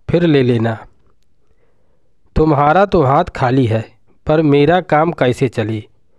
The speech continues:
तुम्हारे पास घर, पशु सब कुछ है, मेरे पास तो यह शरीर ही शरीर है।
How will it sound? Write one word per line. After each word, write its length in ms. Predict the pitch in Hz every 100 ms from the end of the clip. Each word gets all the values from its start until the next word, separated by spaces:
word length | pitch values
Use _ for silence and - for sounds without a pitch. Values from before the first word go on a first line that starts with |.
| _ _ _ _ _
तुम्हारे 440 | 135 131 139 156
पास 380 | 156 143 156 -
घर, 340 | 107 120 151 156
पशु 440 | - 127 147 151
सब 260 | - 131 -
कुछ 240 | 151 -
है, 240 | - 110 - _ _ _ _ _
मेरे 380 | 127 139 156 170
पास 360 | - 139 151 -
तो 280 | 151 147 143 -
यह 260 | 127 147 160
शरीर 440 | - 131 127 139
ही 180 | 127 170
शरीर 380 | - 117 123 113
है। 220 | 104